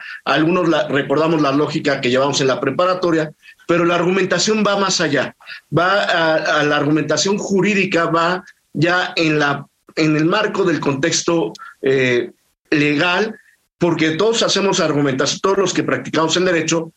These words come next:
tratamos de argumentar, le tratamos de decir a una autoridad, a un juez, eh, por qué nos corresponde ese reclamo que, que le hacemos, esa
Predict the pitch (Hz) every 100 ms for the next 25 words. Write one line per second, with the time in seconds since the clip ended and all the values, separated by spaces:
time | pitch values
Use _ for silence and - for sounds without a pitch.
0 | - _ - 156 175 226 190 175 143 135
1 | 127 151 143 139 135 139 165 180 165 143
2 | - 170 151 156 147 123 123 131 160 175
3 | 175 165 135 131 143 135 170 190 185 -
4 | - - - - 131 135 135 131 131 -
5 | - - - 190 185 226 247 233 - 175
6 | 156 - 190 190 175 165 175 147 135 135
7 | 131 120 107 117 117 - - 143 135 135
8 | 170 160 131 147 170 165 -